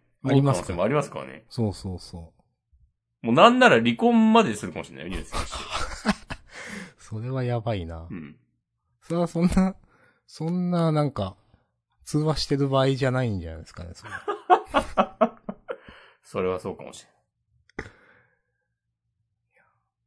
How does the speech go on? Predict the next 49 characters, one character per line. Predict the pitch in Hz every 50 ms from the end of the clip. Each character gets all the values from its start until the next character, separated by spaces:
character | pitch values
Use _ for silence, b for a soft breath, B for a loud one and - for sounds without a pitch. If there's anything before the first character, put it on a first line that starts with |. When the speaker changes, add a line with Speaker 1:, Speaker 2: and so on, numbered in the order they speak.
| _ _ _ _ _ _ _ _ _ _ _ _ _ _ _ _
Speaker 1:
い | 98
や、 | 92
で | 98 98
も | 92
ま | 87 85
た、 | - - 90 78 - _ _ _ _ -
い | 127
や、 | 113 -
近 | - - 135 135
況 | - - 131 123
楽 | - - 113 120 127
し | - - 135
み | 98
っ | -
す | - - -
ね、 | 87 82 78 _ _ _ -
な | 92 -
ん |
か。 | 85 87 82 -
Speaker 2:
う | -
ん。 | 78 73 73 _ _ _ _ _ _ _ _ _ _ _ _ _ _ _ _ _ _ _ _ _ _ _ _ _ _ _ _ _ _ _ _ _ _ _ _ _ _ _ _ _ _ _ _ _ _ _ _ - - - - - - - -
Speaker 1:
あ | 151 190
ん | 233 285
ま | 302 269
押 | 240 214 -
し | -
込 | - - 214
ま | 214 214
ん | 214
と | 214 202
そ | - - 156
の | 135
近 | - - - 147 151
況 | 147 - 156 151
話 | - 147 147 143 -
す | -
こ | -
と | - -
も | 90 85
少 | - - - -
な | 117 117
い | 107
で | 82
す | 76 -
か | - 76
ら | 71 69 71
ね、 | 76 76
そ | - - 85
の、 | 82 80 73 -